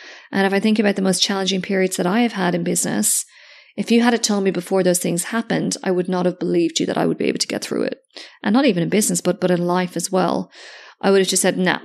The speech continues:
that would be too much. Can't deal." So what I will say to you is that you, if you're currently being thrown a curveball in your business or life and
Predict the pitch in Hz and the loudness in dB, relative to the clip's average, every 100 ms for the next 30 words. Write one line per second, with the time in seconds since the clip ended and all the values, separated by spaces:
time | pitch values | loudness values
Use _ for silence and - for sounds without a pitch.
0 | - 170 175 175 - 165 180 - - 185 | -2 -2 0 -2 -2 -2 -2 -4 -4 -4
1 | 175 277 - 180 - - - - - - | -2 -2 -2 -6 -14 -20 -20 -20 -4 2
2 | 226 214 202 196 - 214 208 202 214 220 | 4 6 4 2 0 2 2 4 2 2
3 | 214 190 - 190 185 185 - 185 - 185 | 2 2 0 0 2 0 -2 -4 -2 -2
4 | - - 190 185 - 240 - 196 190 175 | -2 -2 0 0 0 0 2 2 2 0
5 | 185 180 175 - 185 180 185 180 175 175 | 0 0 -2 0 0 0 0 0 2 0
6 | 175 170 175 175 180 175 170 170 170 | 0 0 0 0 0 -2 -4 -4 -6